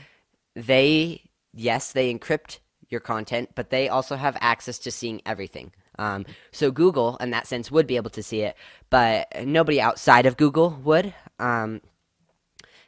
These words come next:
texting is also fairly reliable. Uh, y-,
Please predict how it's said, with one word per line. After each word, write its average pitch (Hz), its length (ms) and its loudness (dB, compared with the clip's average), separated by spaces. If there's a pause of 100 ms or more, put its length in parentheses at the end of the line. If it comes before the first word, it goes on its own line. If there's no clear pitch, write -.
(140)
texting 160 480 0
is 143 100 -6
also 131 360 -2
fairly 131 380 0
reliable. 117 760 0 (280)
Uh, 107 520 -2
y-, 85 140 -14